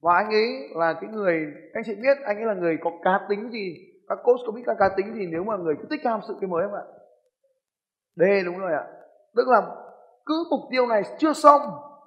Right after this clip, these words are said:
thì mục tiêu kia đã được nhắm tới rồi. Và liên tục, liên tục, liên tục, liên tục các mục tiêu, vì nó cần phải tạo ra những cái thứ mới. Cho nên để giữ được con người này, không còn cách nào khác là phải làm mới chính mình.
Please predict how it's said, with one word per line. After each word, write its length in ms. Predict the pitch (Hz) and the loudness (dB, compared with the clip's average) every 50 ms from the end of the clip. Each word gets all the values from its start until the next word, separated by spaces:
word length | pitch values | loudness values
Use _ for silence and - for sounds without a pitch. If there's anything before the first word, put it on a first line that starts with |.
| - | -12
thì 60 | 170 165 180 | -8 -6 -6
mục 100 | 185 180 185 202 | -6 -6 -4 -2
tiêu 120 | 226 226 214 208 | -2 -2 -2 0
kia 140 | 214 220 214 | -2 -2 -2
đã 80 | 196 - | -2 -2
được 180 | 214 202 151 147 | -4 -4 -4 -4
nhắm 220 | 151 151 175 180 | -6 -6 -4 0
tới 140 | 185 175 175 | 0 0 2
rồi. 200 | 190 202 170 127 113 - - - - - - - _ _ _ _ _ _ _ _ _ _ _ - | 4 4 4 2 2 -4 -14 -16 -18 -20 -20 -20 _ _ _ _ _ _ _ _ _ _ _ 4
Và 140 | 139 139 143 | 6 6 6
liên 220 | 165 220 277 262 240 | 6 4 0 2 2
tục, 120 | 247 233 226 220 | 0 0 2 0
liên 100 | 247 226 214 | -2 2 2
tục, 100 | 214 - - | 0 0 0
liên 120 | 220 247 214 | -4 -2 0
tục, 100 | 226 202 156 190 | 0 0 0 0
liên 120 | 220 226 202 | 0 0 2
tục 120 | 214 185 - - | 0 -2 0 -2
các 100 | 214 220 | -4 -2
mục 140 | 226 208 - - 160 | -2 -4 -6 -6 -4
tiêu, 220 | 196 196 190 175 - - - - | -4 -4 -4 -4 -12 -16 -16 -12
vì 100 | 143 147 | -8 -6
nó 60 | 147 170 | -4 0
cần 120 | 190 190 165 139 | 0 0 -2 -2
phải 100 | 120 - | -2 0
tạo 140 | 139 123 127 147 | 0 0 0 -2
ra 60 | 156 160 | -6 -6
những 100 | 170 170 | -6 -6
cái 100 | 190 185 - - | -6 -8 -6 -8
thứ 100 | 185 190 | -6 -2
mới. 220 | 190 180 185 208 240 - - - - - _ _ _ _ _ _ _ _ _ _ _ - | 2 2 2 2 0 -8 -14 -18 -20 -20 _ _ _ _ _ _ _ _ _ _ _ -4
Cho 100 | 196 202 | -2 2
nên 180 | 214 214 202 | 2 2 2
để 160 | 196 170 147 139 | 2 2 2 2
giữ 200 | - 233 262 285 | 0 -2 2 6
được 120 | 269 262 254 | 6 6 8
con 140 | 208 214 214 | 6 2 0
người 140 | 208 190 170 | 0 0 0
này, 200 | 165 170 165 156 131 113 - - - - _ _ _ _ _ | 2 0 0 -2 -4 -8 -14 -20 -20 -20 _ _ _ _ _
không 160 | - 190 190 | -12 -8 -4
còn 140 | 180 175 143 - | -4 -4 -4 -4
cách 120 | 202 202 | -8 -6
nào 120 | 196 170 147 | -4 -6 -6
khác 200 | - 190 196 208 190 - - - | -6 -8 -10 -12 -14 -16 -16 -12
là 80 | 131 127 - | -12 -10 -10
phải 80 | - 107 | -8 -8
làm 200 | 113 117 117 123 | -8 -8 -8 -8
mới 140 | 123 123 143 147 | -8 -8 -8 -8
chính 200 | - 165 180 190 | -10 -12 -10 -10
mình. 180 | 185 160 127 | -12 -12 -14